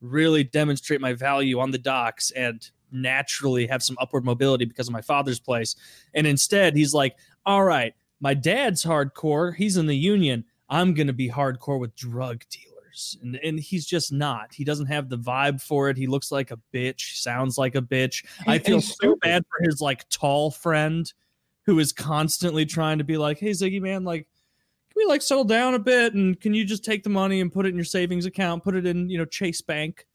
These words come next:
Speaker 1: and then that's it." And then he'll
Speaker 2: Dude,
Speaker 1: show
Speaker 2: that's his
Speaker 1: up with
Speaker 2: cousin.
Speaker 1: a jacket and, yeah, his cousin. And so I feel bad for the cousin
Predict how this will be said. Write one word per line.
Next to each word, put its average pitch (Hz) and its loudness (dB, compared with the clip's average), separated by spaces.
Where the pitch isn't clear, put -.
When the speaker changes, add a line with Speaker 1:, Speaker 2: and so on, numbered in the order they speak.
Speaker 1:
and 147 -2
then 147 0
that's 151 0
it." 156 4
And 147 2
then 147 2
he'll 156 2
Speaker 2:
Dude, 151 2
Speaker 1:
show 185 6
Speaker 2:
that's 202 2
his 196 0
Speaker 1:
up 180 4
with 170 2
Speaker 2:
cousin. 117 -6
Speaker 1:
a - -12
jacket 139 -2
and, 127 -4
yeah, 156 2
his 147 0
cousin. 131 0
And 139 0
so - 0
I 160 4
feel 240 2
bad 175 0
for 147 -8
the 135 -4
cousin 127 -2